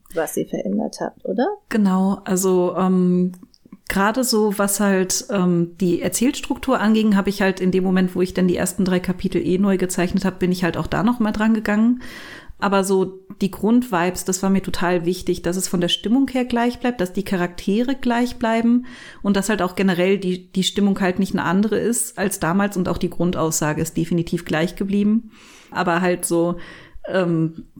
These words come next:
Speaker 2: es gibt zum Beispiel auch einen, einen Cameo-Auftritt von mir im, im dritten Kapitel. Das war dann auch so, wo ich
Speaker 1: Von dir selber?
Speaker 2: Ja, ja, deswegen. Also,
Speaker 1: Ach, wie
Speaker 2: ähm,
Speaker 1: cool.
Speaker 2: angeblich erkennt man mich inzwischen auch mehr, weil ich mich besser zeichnen kann. <laughs>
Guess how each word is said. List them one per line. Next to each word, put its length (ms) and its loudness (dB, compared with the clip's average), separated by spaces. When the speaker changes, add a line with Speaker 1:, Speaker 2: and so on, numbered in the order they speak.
Speaker 2:
es 140 -4
gibt 220 -4
zum 100 2
Beispiel 540 0
auch 260 -2
einen, 340 0
einen 380 -2
Cameo-Auftritt 880 0
von 220 0
mir 320 2
im, 300 0
im 120 0
dritten 260 0
Kapitel. 520 0
Das 200 -2
war 80 2
dann 140 -2
auch 160 -2
so, 440 0
wo 160 -2
ich 80 0
Speaker 1:
Von 340 4
dir 140 6
selber? 560 2
Speaker 2:
Ja, 140 4
ja, 280 4
deswegen. 460 0
Also, 220 2
Speaker 1:
Ach, 260 2
wie 40 6
Speaker 2:
ähm, 160 4
Speaker 1:
cool. 60 2
Speaker 2:
angeblich 540 2
erkennt 360 0
man 140 2
mich 140 2
inzwischen 440 0
auch 200 -4
mehr, 380 2
weil 120 2
ich 160 0
mich 260 -2
besser 320 0
zeichnen 460 2
kann. 320 0
<laughs> 40 -10